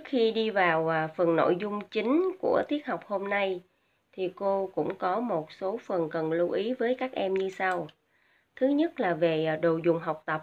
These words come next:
của mỗi học sinh. Mỗi em phải chuẩn bị cho cô là gồm có một quyển sách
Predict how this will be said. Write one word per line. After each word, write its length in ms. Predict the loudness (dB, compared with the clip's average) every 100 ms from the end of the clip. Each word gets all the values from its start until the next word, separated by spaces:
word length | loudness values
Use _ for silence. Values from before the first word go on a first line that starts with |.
| -2
của 100 | 0
mỗi 220 | 0 0
học 220 | -2 -6
sinh. 320 | -2 0 0 -4 _ _ _ _ -20 _ _
Mỗi 180 | 0 2
em 180 | 2 0
phải 140 | -4
chuẩn 260 | -2 -2 0
bị 180 | -2 -2
cho 160 | -4 0
cô 380 | 4 6 6 0 _ _ _ _
là 220 | -4 -2
gồm 280 | 2 2 2
có 180 | 0 0
một 300 | 0 -2 -2
quyển 220 | -2 -2
sách 240 | -4 -6